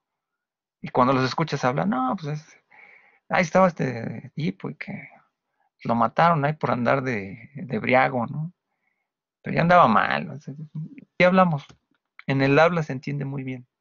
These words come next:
Ese es el gran logro de, de Juan Rulfo. De bajar a la lingüística que, escrita que todos conocemos, el discurso. Y eso es imagen. O sea, entendemos la realidad de esa manera, ¿no?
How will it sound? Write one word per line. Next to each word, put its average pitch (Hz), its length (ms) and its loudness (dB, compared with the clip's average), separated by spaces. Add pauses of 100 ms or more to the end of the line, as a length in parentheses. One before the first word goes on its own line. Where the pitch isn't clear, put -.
(600)
Ese 156 160 2
es 156 80 0
el 127 120 0
gran 135 220 2
logro 123 340 -2
de, - 80 -10 (180)
de - 140 -8
Juan 123 240 -4
Rulfo. 135 240 -10 (1040)
De 127 180 0
bajar 117 360 2
a 147 80 4
la 123 120 2
lingüística 117 800 -8
que, - 160 -14 (460)
escrita 120 800 -4
que 131 100 -14
todos 131 220 -2
conocemos, 127 640 -8 (540)
el 120 160 -6
discurso. 151 380 -4
Y 160 80 4
eso 202 140 2
es 202 120 -6
imagen. 156 340 -4 (260)
O 139 40 -12
sea, 143 180 -8 (180)
entendemos 135 600 -2
la 123 120 -2
realidad 117 300 -4
de 127 80 -4
esa 127 160 -8
manera, 107 400 -12 (120)
¿no? 156 120 -12